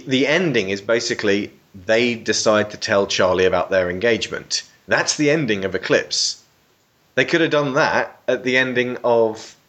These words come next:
well, basically, it's just, like, the conversation that immediately follows the last line of, uh, New Moon, which is, "Bella, will you marry me?" <gasps> Oh my God! All the girls in the audience squeal!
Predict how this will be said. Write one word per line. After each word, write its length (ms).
well, 120
basically, 380
it's 320
just, 220
like, 240
the 80
conversation 640
that 100
immediately 440
follows 480
the 100
last 440
line 360
of, 360
uh, 140
New 220
Moon, 220
which 160
is, 80
"Bella, 300
will 120
you 80
marry 260
me?" 240
<gasps> 20
Oh 1300
my 160
God! 260
All 160
the 80
girls 240
in 80
the 60
audience 320
squeal! 960